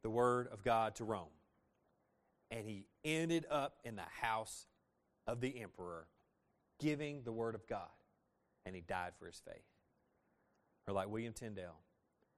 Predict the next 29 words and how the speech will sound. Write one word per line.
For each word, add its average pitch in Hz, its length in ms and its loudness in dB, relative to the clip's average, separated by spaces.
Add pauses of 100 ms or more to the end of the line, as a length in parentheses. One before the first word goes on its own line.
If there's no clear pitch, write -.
(260)
who 127 100 0
was 110 160 0
choked - 480 0 (800)
to 135 100 2
death 139 300 4
and 120 180 -6
burned. 127 400 2 (1300)
And 110 560 -8 (1500)
when 123 200 -4
he 127 80 -4
was 123 160 -4
buried, 127 360 -2
it 120 40 -2
was 104 160 -8
later 117 360 -2
dug 117 340 0
up 120 160 -2 (320)
and 107 100 -8
they 107 80 -4
destroyed 117 560 -4
it 117 140 -6
so 107 160 -6
he 107 100 -8
could 107 160 -6
not 107 140 -6
have 107 120 -4
a 104 40 -10
burial 95 340 -6
place. - 460 -14